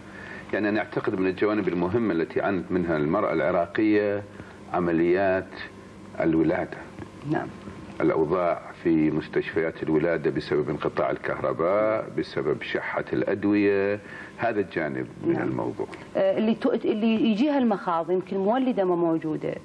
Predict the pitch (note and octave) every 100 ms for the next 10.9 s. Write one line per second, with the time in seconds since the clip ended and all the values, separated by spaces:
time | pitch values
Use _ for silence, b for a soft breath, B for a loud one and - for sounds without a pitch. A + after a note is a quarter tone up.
0 | - D#3+ E3 D#3+ E3 E3 E3+ E3+ E3+ E3
1 | D#3+ G3+ F3 D#3+ D#3+ D3 - - - -
2 | - - B B B - G#3+ G#3+ F#3 G3
3 | A3 G#3 A3 A3 G#3 F#3+ F3 F#3 G3 F3+
4 | G#3 - F3+ F#3 F3+ F#3 F3+ F3+ - F3+
5 | F3 F3+ F#3 G#3+ G#3+ F#3+ - G#3 F#3+ F#3
6 | - - - - - - - - - F2+
7 | E2+ E2+ F2 - - F#3 F3+ F3+ F3+ D#3+
8 | - E3 D#3+ D#3+ E3+ E3 D#3 D#3 - B
9 | B - F3 E3 E3 - - D#3+ D#3 -
10 | D#3 D#3+ D#3+ D3+ D#3 D3+ - F3+